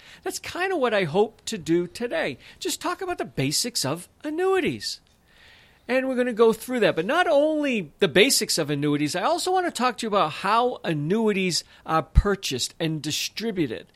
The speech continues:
Because if you understand that, you'll understand more what you're paying. And that is key. For all you Vanguardian V G engineers who are unsure still,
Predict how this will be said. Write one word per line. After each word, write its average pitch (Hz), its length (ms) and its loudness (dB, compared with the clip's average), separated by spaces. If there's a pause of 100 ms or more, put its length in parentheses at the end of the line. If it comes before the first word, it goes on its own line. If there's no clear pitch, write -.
(280)
Because 180 380 2
if 175 160 -2
you 170 160 2
understand 233 920 0 (180)
that, 160 720 0 (420)
you'll 196 220 6
understand 196 760 2
more 180 540 4
what 147 280 2
you're 165 180 2
paying. 151 600 0 (640)
And 127 160 -4
that 262 200 6
is 339 180 2
key. 269 440 2 (260)
For 151 100 2
all 208 160 10
you 277 180 6
Vanguardian 226 840 4
V 202 260 -2
G 208 280 0
engineers 208 640 2
who 151 140 0
are 135 180 0
unsure 214 600 2
still, 214 640 4